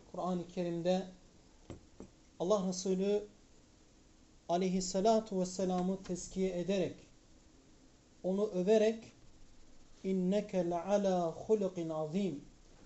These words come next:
"Ey Muhammed, muhakkak ki sen çok yüce bir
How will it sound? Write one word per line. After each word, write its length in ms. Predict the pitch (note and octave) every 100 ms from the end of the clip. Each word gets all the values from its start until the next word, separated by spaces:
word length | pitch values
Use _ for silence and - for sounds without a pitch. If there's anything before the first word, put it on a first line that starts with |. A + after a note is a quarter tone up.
| - -
"Ey 120 | F#3+ G3+
Muhammed, 600 | F#3+ F3+ F#3 F#3 A#3 A3+ - - - - - E3+
muhakkak 580 | D#3 F3+ - A3 G#3+
ki 80 | -
sen 320 | F3 F#3 F3 D3+ - -
çok 280 | G3+ - E3+
yüce 300 | D#3+ G3+ F#3
bir 240 | F3 -